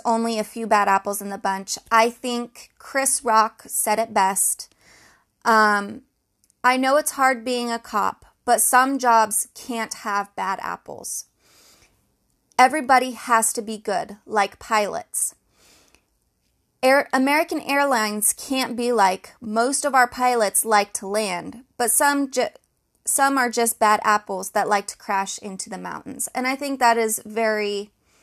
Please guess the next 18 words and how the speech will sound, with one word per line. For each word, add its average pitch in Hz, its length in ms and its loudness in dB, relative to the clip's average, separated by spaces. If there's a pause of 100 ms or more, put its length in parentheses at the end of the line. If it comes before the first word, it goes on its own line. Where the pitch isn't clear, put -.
(380)
I 233 100 0
think 254 160 -2
that's 247 200 2
very 226 260 2
eloquently 208 480 -4
put. 180 380 -10
I've 196 200 -4
been 202 280 -8
saying 208 340 -4
it 202 160 -14
from 202 260 -12
the 196 60 -16
beginning, 190 460 -12
you 196 100 -10
know. 185 360 -10 (1300)
I'm 247 200 2
not 240 280 2
against 208 840 -6